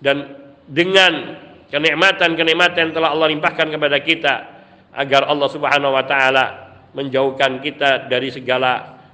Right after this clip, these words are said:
yakni, keburukan ancamannya, dan semoga Allah menjadikan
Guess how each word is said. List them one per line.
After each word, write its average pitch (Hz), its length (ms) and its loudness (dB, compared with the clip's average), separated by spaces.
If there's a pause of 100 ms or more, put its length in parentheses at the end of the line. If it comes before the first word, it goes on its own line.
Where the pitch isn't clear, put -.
(180)
yakni, 131 640 -6 (320)
keburukan 147 880 -2
ancamannya, 131 640 -2
dan 127 160 -2
semoga 135 320 -6
Allah 131 160 -2
menjadikan 131 720 -4